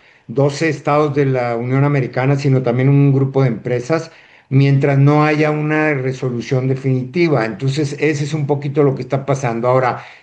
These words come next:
¿qué dice el Tribunal de Circuito? Le dio a los demandantes hasta el cinco de junio para esgrimir de manera mucho más profunda los argumentos bajo los cuales de alguna manera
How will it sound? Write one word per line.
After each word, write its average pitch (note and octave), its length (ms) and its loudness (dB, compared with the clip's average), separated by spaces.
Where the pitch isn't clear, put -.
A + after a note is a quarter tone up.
¿qué F3 160 2
dice F#3 260 2
el E3+ 120 0
Tribunal D3+ 400 0
de D3+ 120 0
Circuito? C#3 800 -4
Le C3+ 300 2
dio D3 320 4
a F#3 60 2
los F#3+ 180 2
demandantes D3+ 920 0
hasta C3+ 240 -2
el B2+ 80 0
cinco E3+ 360 0
de E3+ 100 6
junio D#3+ 520 0
para C#3 300 2
esgrimir C#3 1040 4
de C#3 140 0
manera C#3+ 320 2
mucho D3+ 280 -4
más D3+ 200 0
profunda D#3+ 560 0
los D3 180 0
argumentos C#3 720 2
bajo C3 260 -2
los A#2+ 200 -4
cuales D#3 440 0
de C#3 60 0
alguna C#3 280 0
manera C#3 540 0